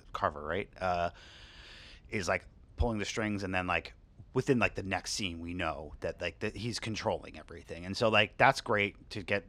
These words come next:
the bad guy off from the, the start, and you know who you're following, you know, like,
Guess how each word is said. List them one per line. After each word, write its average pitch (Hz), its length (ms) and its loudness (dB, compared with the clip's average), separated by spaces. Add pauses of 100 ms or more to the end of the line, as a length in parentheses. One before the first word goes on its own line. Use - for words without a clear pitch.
(200)
the 95 100 0
bad 95 240 4
guy 90 240 8
off 85 240 4
from 87 180 -6
the, 85 220 -4
the 92 80 -8
start, 85 420 -2
and 87 100 -6
you 85 120 -6
know 92 640 -2 (380)
who 113 160 -4
you're 104 140 -2
following, 92 720 2
you 87 140 -6
know, 87 400 -4 (140)
like, 85 140 -6